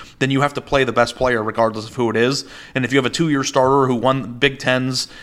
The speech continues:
Offensive Player of the Year award, and then Quinn Ewers is better than that, than that guy that won the Big Ten Offensive Player of the Year, I don't care what he means to your team. This is like the Kirby Smart lesson.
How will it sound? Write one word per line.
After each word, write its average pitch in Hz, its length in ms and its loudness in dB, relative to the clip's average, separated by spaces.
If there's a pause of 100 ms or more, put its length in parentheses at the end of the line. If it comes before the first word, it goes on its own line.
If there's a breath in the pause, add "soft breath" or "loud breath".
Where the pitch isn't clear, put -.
(200 loud breath)
Offensive 131 440 2
Player 135 260 2
of 123 80 0
the 120 60 -4
Year 123 180 2
award, 113 520 2
and 127 140 0
then 120 160 2
Quinn 131 240 -2
Ewers 123 280 2
is 107 100 -6
better 123 200 2
than 127 140 0
that, 131 300 -2
than 123 120 -4
that 127 200 -2
guy 135 260 4
that 120 180 -4
won 127 160 0
the 117 80 -4
Big 123 140 -4
Ten 127 160 0
Offensive 120 320 -2
Player 127 220 0
of 120 60 0
the 113 60 -4
Year, 127 160 2
I 123 60 4
don't 123 140 0
care 120 120 0
what 147 140 2
he 131 60 0
means 107 220 -6
to 101 60 -12
your 98 100 -8
team. 101 180 -8
This 139 160 -4
is 156 80 -4
like 156 100 -2
the 143 80 -6
Kirby 139 260 -2
Smart 131 300 2
lesson. - 320 -12